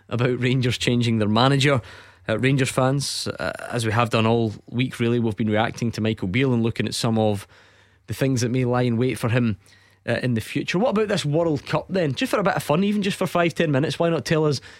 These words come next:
now that the group stages are coming to a close, who's been the best team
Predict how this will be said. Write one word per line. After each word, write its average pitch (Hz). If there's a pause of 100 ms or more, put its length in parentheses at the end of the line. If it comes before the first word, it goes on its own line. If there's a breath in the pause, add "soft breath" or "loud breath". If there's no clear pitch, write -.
(140 loud breath)
now 160
that 180
the 160
group 151
stages 147
are 131
coming 143
to 143
a 131
close, 120 (560 soft breath)
who's 170
been 160
the 139
best 135
team 131